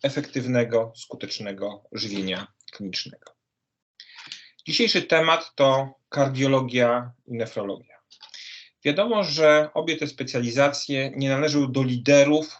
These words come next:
prowadzenia żywienia klinicznego, w szczególności żywienia dojelitowego. Pytanie, czy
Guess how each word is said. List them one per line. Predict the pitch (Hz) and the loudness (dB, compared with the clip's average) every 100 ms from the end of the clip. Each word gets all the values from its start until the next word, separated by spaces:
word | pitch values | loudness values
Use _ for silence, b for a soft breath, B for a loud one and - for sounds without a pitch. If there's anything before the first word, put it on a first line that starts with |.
| _ | _
prowadzenia | 127 120 113 131 127 120 | -2 0 0 -2 0 -2
żywienia | 123 131 127 | -2 -2 -2
klinicznego, | 120 - 107 - 127 123 | -4 -6 -8 -6 -4 -4
w | 117 | -4
szczególności | - 120 120 120 123 - 123 120 B B B - | -8 -2 2 4 2 -2 -6 -6 B B B -6
żywienia | 113 120 117 117 | -2 0 2 4
dojelitowego. | 117 110 101 104 90 - - _ _ _ _ | 2 0 -4 -6 -6 -12 -18 _ _ _ _
Pytanie, | 147 156 165 156 | -8 -4 -2 -2
czy | - 151 147 147 151 | -2 2 4 4 0